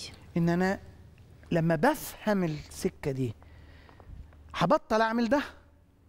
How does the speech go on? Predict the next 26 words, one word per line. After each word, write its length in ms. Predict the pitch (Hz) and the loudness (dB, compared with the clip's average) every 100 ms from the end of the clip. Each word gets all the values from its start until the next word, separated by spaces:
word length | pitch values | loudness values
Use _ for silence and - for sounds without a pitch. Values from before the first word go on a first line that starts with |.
| - - - | -20 -20 0
صح؟ 320 | 214 285 - _ _ _ - | 2 2 -6 _ _ _ -8
هبطل 420 | 156 190 - 220 | 0 0 2 2
أعيط، 340 | 202 247 240 - | 4 2 0 -4
فاهماني؟ 360 | 180 180 226 311 - - | -2 2 2 0 -4 -8
هبطل 320 | 160 214 202 | -2 0 2
أعمل 220 | 196 185 180 | 2 2 0
كده. 240 | 240 226 - - - - - | 0 0 -6 -18 -16 -16 -14
هطلب 360 | - 139 170 196 | -6 -4 0 2
ربنا، 440 | 220 196 262 175 - - - - - - - - | 2 4 2 2 -10 -20 -20 -20 -20 -20 -20 -14
هديله 500 | - 156 135 175 202 | -6 -4 0 0 2
نفسي، 440 | 226 254 - 165 123 - - - - | 2 0 -2 -6 -8 -14 -20 -20 -8
عشان 260 | 160 185 175 | -4 0 2
هو 200 | 208 196 | 4 4
إيه؟ 320 | 175 180 202 - - - - | 4 4 4 -2 -16 -18 -8
يصلي 340 | - 165 196 | -2 2 2
فيا، 400 | - 294 196 117 - - | 2 2 2 -2 -10 -10
هلاقي 280 | - 170 190 | -2 0 2
نفسي 420 | 190 - 202 202 - | 0 -2 -4 -4 -4
ده 100 | 165 | -4
بيحصل 420 | 165 - - - 101 | -4 -6 -4 -2 -4
لي. 120 | - - - - - - - - - - - - - - - - - - - | -8 -20 -20 -20 -20 -20 -20 -20 -20 -20 -20 -20 -20 -20 -20 -20 -18 -12 -4
لكن 220 | - 180 | 0 2
لما 180 | 185 302 | 4 2
أنا 100 | 370 | 2
مش 220 | 302 - | 0 0
فاهم، 500 | 214 165 156 156 | 2 2 2 0